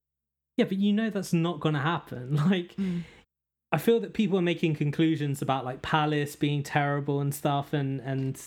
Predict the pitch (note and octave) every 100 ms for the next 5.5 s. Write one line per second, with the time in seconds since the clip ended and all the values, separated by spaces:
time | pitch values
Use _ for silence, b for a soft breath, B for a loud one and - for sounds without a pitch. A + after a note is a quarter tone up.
0 | - B3+ C4 F#4 D#4 D#4+ E4 G#3 - F#3
1 | F#3 F3 F3+ E3+ E3 - - - - _
2 | _ _ _ _ _ G3+ B3+ C4 F#3+ G#3
3 | F#3+ F#3+ D#3+ B2 A#2+ - B2+ A#2+ - -
4 | D3+ C3+ - B2 C3 B2+ C3+ C3 C3 B2+
5 | B2 A#2 - -